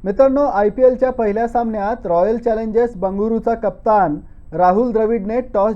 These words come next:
जिंकून प्रथम गोलंदाजी करण्याचा निर्णय घेतला. वेगवान गोलंदाज प्रवीण कुमार याने आयपीएलच्या इतिहासातील पहिला चेंडू टाकला होता. हा चेंडू केकेआरचा, म्हणजेच कोलकाता नाईट रायडर्सचा कर्णधार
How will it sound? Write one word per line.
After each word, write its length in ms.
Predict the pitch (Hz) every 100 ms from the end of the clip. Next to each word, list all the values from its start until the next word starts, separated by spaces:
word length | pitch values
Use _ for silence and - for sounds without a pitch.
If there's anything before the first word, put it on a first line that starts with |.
| 196
जिंकून 460 | 226 208 214 240 262
प्रथम 580 | - 196 196 220 262
गोलंदाजी 640 | 190 185 202 220 214 208 226
करण्याचा 460 | 214 185 185 208
निर्णय 360 | 214 185 175 180
घेतला. 380 | 160 143 135 95 - - - - - - - - - - -
वेगवान 440 | 170 180 208 233
गोलंदाज 440 | 220 226 226 233 240
प्रवीण 420 | - 190 208 226
कुमार 460 | 240 240 202 214 247 - -
याने 280 | 160 185 220
आयपीएलच्या 640 | 254 190 190 226 226 240 233
इतिहासातील 840 | 202 170 196 190 208 202 226 262
पहिला 460 | - 196 180 202
चेंडू 320 | 220 202 196 220
टाकला 320 | 185 156 165
होता. 380 | 156 143 127 - - - - - - - - - - -
हा 120 | 170 214
चेंडू 560 | 240 233 254 233 262 - - - - -
केकेआरचा, 760 | 202 196 240 247 240 233 247 220
म्हणजेच 360 | 180 190 233
कोलकाता 540 | 202 190 190 220 220 226
नाईट 360 | 196 202 -
रायडर्सचा 440 | 214 208 214 208 226
कर्णधार 680 | 220 185 185 196 214 180